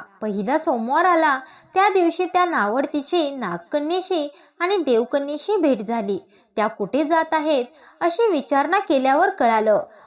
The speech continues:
महादेवाच्या देवळात शिवामूठ व्हायला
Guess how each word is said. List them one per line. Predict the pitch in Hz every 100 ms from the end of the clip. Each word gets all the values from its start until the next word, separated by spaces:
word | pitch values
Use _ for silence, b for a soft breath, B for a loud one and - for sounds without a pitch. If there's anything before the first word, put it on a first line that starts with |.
| -
महादेवाच्या | 233 214 202 226 247 294
देवळात | 359 262 240 294 330 294 B B -
शिवामूठ | - 359 370 381 427 427
व्हायला | 349 247 233 294 381